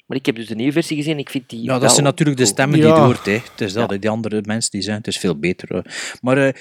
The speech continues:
Speaker 2: je wordt er juist met mij aan het lachen, omdat ik zei: het is een film van tweeduizend dertien dat ik gezien heb, maar, eh, op I M D B staat uw film ook op negentien eenentachtig, hè.
Speaker 1: Dat klopt, maar
Speaker 2: Ah,
Speaker 1: in de
Speaker 2: ja.
Speaker 1: aftiteling, in de aftiteling staat,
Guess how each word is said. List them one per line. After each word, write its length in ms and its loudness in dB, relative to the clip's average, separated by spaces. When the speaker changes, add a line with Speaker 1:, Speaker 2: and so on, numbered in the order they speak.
Speaker 2:
je 100 0
wordt 160 0
er 60 0
juist 160 0
met 100 2
mij 100 2
aan 80 2
het 100 -6
lachen, 220 2
omdat 160 2
ik 60 -8
zei: 200 2
het 120 -4
is 80 2
een 100 -4
film 200 -2
van 120 0
tweeduizend 320 -4
dertien 340 0
dat 100 0
ik 80 -14
gezien 280 0
heb, 200 2
maar, 120 2
eh, 180 2
op 160 -4
I 100 4
M 80 0
D 120 0
B 140 2
staat 200 0
uw 80 0
film 260 0
ook 120 0
op 80 2
negentien 320 -2
eenentachtig, 600 0
hè. 140 0
Speaker 1:
Dat 120 -2
klopt, 420 -4
maar 160 -2
Speaker 2:
Ah, 100 0
Speaker 1:
in 100 2
de 60 2
Speaker 2:
ja. 60 2
Speaker 1:
aftiteling, 640 -2
in 120 -12
de 80 -6
aftiteling 560 -4
staat, 480 -2